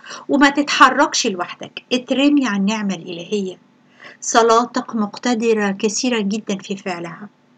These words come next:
عاطفة يا جماعة مع عقل عقيم هتغرق،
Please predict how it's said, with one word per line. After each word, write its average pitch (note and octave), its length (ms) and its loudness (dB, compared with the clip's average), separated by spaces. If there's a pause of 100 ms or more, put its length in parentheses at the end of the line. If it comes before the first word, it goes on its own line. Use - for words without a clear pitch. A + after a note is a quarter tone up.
(600)
عاطفة B3+ 440 8
يا C4 140 6
جماعة A#3 460 4
مع G3 380 2
عقل G#3+ 200 2
عقيم F#3 600 2
هتغرق، A#3 540 -2